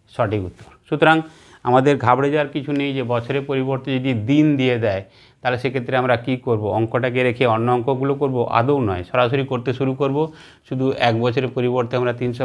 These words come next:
পঁয়ষট্টি দিন লিখব, এবং খেয়াল রাখতে হবে যে দিন থাকবে সেটাতে, সেটা তিনশো পঁয়ষট্টি দিনের একটা কমপ্লিট ফ্র্যাকশন পার্ট দেবে। একের পাঁচ, দুইয়ের পাঁচ, তিনের পাঁচ, চারের পাঁচ, এই ধরনের কোনো দিন দিতেই পারে। সুতরাং খুব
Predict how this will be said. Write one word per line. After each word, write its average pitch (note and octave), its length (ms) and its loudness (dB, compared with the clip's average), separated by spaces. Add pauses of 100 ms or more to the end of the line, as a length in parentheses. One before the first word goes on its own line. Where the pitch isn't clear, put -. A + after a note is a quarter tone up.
(100)
পঁয়ষট্টি B2+ 400 -2
দিন C3+ 180 0
লিখব, C3+ 180 -2 (140)
এবং B2 120 0 (100)
খেয়াল A#2 260 0
রাখতে A#2+ 260 -4
হবে C3 220 -2
যে A#2 80 2 (100)
দিন A#2 120 2 (140)
থাকবে A#2+ 280 0 (440)
সেটাতে, A#2 300 -4 (200)
সেটা B2 260 -2
তিনশো A2+ 220 -2 (100)
পঁয়ষট্টি A#2+ 380 -2
দিনের B2+ 220 0
একটা A2 140 0 (100)
কমপ্লিট A2 320 -2 (440)
ফ্র্যাকশন B2 340 0 (100)
পার্ট G#2+ 180 0
দেবে। G#2 140 -6 (120)
একের B2+ 180 0 (100)
পাঁচ, B2+ 180 2 (120)
দুইয়ের A2 320 0
পাঁচ, A#2 180 0 (120)
তিনের A2 340 -4
পাঁচ, A#2+ 240 -2
চারের G#2 300 -2
পাঁচ, C3+ 140 -8 (120)
এই G#2 80 -4
ধরনের G#2 240 -4
কোনো A2+ 180 -2
দিন A#2+ 180 0
দিতেই G2 300 -6
পারে। - 140 -20 (100)
সুতরাং D#3 260 0 (440)
খুব E3 120 0